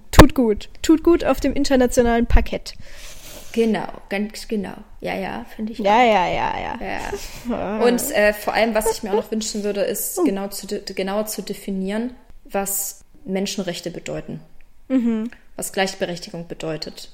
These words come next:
Speaker 1: Ja.
Speaker 2: Dass wieder mehr Bevölkerung, die Bevölkerung gefragt wird in solchen Dingen, d-, f-, vielleicht durch Volksentscheide, <laughs> was halt auch schwierig ist.
Speaker 1: Ja.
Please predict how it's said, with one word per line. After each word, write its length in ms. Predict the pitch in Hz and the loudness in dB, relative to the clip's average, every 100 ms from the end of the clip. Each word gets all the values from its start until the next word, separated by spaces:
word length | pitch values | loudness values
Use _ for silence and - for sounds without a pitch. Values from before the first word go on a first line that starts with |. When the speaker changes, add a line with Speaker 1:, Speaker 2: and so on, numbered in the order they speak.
| - - - | -20 -20 -8
Speaker 1:
Ja. 60 | 175 | -6
Speaker 2:
Dass 220 | 175 - | -4 -4
wieder 180 | 190 180 | -2 -2
mehr 260 | 185 180 | 0 -2
Bevölkerung, 580 | 180 - 196 208 262 220 | -2 -8 -8 -8 -8 -10
die 80 | 202 | -10
Bevölkerung 520 | 202 - 233 226 220 | -10 -8 -8 -8 -8
gefragt 500 | 202 - 226 247 - | -10 -8 -6 -6 -4
wird 160 | 254 254 | -4 -4
in 120 | 220 | -6
solchen 340 | 214 214 214 | -6 -4 -4
Dingen, 300 | 214 208 208 | -4 -4 -4
d-, 100 | - | -6
f-, 260 | - - - | -12 -16 -18
vielleicht 380 | - - 185 190 | -16 -6 -6 -4
durch 160 | 202 - | -8 -4
Volksentscheide, 720 | 190 190 196 - 185 180 185 - 214 | -4 -4 -8 -6 -6 -4 -6 -6 -8
<laughs> 180 | 233 202 - | -6 -4 -2
was 280 | 190 - - | -2 -6 -6
halt 140 | 185 175 | -6 -4
auch 120 | 185 | -6
schwierig 400 | - 190 185 196 | -6 -6 -4 -4
ist. 120 | 247 | -2
Speaker 1:
Ja. 380 | 254 262 262 254 | 0 0 0 -2